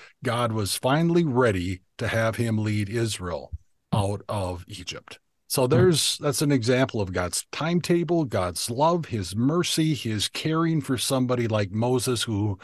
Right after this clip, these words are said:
Speaker 1: whom he called, uh, to be a leader.
Speaker 2: That's great insight from Doctor Bruce Becker today here on The Bottom Line, the host of the Bible Threads podcast and the author of the brand new book called True Crimes of the Bible. We have a link for this book up at the bottom line show dot com.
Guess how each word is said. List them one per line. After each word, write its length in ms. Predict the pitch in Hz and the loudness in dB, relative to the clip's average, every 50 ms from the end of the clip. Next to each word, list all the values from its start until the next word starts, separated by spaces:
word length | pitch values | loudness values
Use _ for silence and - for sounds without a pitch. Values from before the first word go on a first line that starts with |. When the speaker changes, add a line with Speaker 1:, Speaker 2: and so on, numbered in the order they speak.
| - - - _ - | -16 -20 -20 _ 0
Speaker 1:
whom 180 | 139 123 117 | 2 2 2
he 300 | 110 98 - - 220 233 | 2 0 0 0 0 0
called, 560 | - - - - 101 87 82 78 85 82 - - - - - - _ _ - | 0 -2 -4 -2 0 0 0 -2 -4 -6 -10 -14 -20 -20 -20 -20 _ _ -6
uh, 180 | 123 107 104 101 - | -4 -4 -4 -4 -4
to 100 | - 113 | -4 -4
be 160 | 101 110 104 | -2 -2 -2
a 60 | 107 | -2
leader. 340 | 101 92 87 85 76 - - _ _ _ _ _ _ _ _ _ _ _ _ - - _ _ _ _ - | -2 -4 -6 -8 -10 -12 -18 _ _ _ _ _ _ _ _ _ _ _ _ -20 -20 _ _ _ _ -2
Speaker 2:
That's 160 | 143 139 - | 0 0 2
great 240 | - 139 139 143 127 | 2 4 4 4 4
insight 380 | 123 127 120 - - 117 110 | 4 4 2 2 2 0 0
from 160 | 107 - 110 101 | 0 -2 -2 0
Doctor 260 | 117 110 107 - 110 | 0 0 0 -2 -2
Bruce 280 | - 113 113 110 110 | 2 2 2 2 0
Becker 340 | - - 117 117 - 135 127 | 0 -2 -2 0 2 2 2
today 300 | - - 113 110 113 117 | 2 2 2 2 2 2
here 180 | 104 113 113 107 | 2 2 0 0
on 140 | 104 104 104 | 0 0 -2
The 60 | 101 | -2
Bottom 380 | 98 107 101 104 104 101 101 | 0 2 2 2 0 0 -2
Line, 260 | 101 101 104 117 123 117 | -2 -2 -2 -2 -2 -4
the 60 | 98 | -4
host 220 | 117 123 120 - | -6 -6 -6 -8
of 60 | - | -8
the 60 | 107 87 | -6 -2
Bible 300 | 87 113 123 123 113 110 | 0 0 0 0 -2 -4
Threads 380 | - - 123 120 120 117 - | -4 -4 -4 -2 -2 -4 -6
podcast 680 | - - 120 110 110 107 - - 123 120 139 170 165 - _ - - - - _ - | -8 -4 -2 -2 -2 -2 -2 0 0 0 0 -2 -6 -10 _ -20 -20 -20 -18 _ -4
and 180 | 113 117 113 | -2 0 2
the 80 | 110 120 | 2 4
author 260 | 151 190 202 - 151 | 2 2 2 2 2
of 60 | 117 | 2
the 80 | 104 107 | 0 0
brand 220 | 87 123 147 156 | 0 2 2 2
new 100 | 139 127 | 2 0
book 220 | 107 120 135 135 - | 2 0 -2 0 0
called 220 | 123 110 104 - | -2 -4 -4 -4
True 220 | - - 202 247 | -2 -2 -2 -2
Crimes 500 | 254 254 - - 139 143 151 160 156 - | -2 -2 -2 -2 0 0 0 -2 -4 -6
of 200 | - - 135 127 | -6 -8 -8 -6
the 80 | 110 120 | -4 -4
Bible. 500 | 95 113 117 127 131 117 117 104 101 - - - - _ | 0 2 2 2 2 2 2 0 0 -4 -10 -20 -8 _
We 60 | - 127 | -2 -2
have 60 | 113 | 0
a 40 | 113 | 0
link 240 | 110 143 202 208 | 0 0 0 0
for 80 | - 180 | 0 -2
this 140 | 143 135 - | -2 -2 0
book 240 | - 143 139 131 139 | 0 -2 0 2 0
up 160 | 127 123 131 | -2 -2 -4
at 60 | - | -6
the 40 | 117 | -4
bottom 320 | 92 110 117 135 143 135 131 | 0 2 2 2 2 0 0
line 200 | 127 120 120 110 | -2 -2 -4 -4
show 160 | - 127 117 | -4 -4 -4
dot 240 | 104 117 104 104 - | -2 -2 -2 -2 0
com. 240 | - 147 143 147 | 0 0 0 0